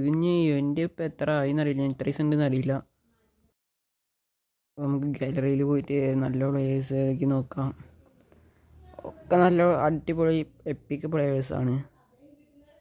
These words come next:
ഒക്കെ സീൻ പ്ലെയേഴ്സാണ്. ക-, ചെയ്യണവരൊക്കെ പെട്ടെന്ന് എടുക്കാൻ നോക്കിക്കോളൂ കേട്ടോ.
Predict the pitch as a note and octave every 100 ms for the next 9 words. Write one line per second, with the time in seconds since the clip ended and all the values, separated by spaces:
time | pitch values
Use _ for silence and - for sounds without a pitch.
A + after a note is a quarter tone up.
0 | _ _ _ _ - - - - - E3+
1 | - D#3 D3+ F3+ E3 D3+ D3 D3 C#3+ C#3+
2 | - - C#3+ C3+ C3+ - - D3+ C#3 D#3
3 | F#3 G3 D#3 D3 D#3+ E3 E3 D#3+ C3+ C#3
4 | C#3 C3 C3 B2 B2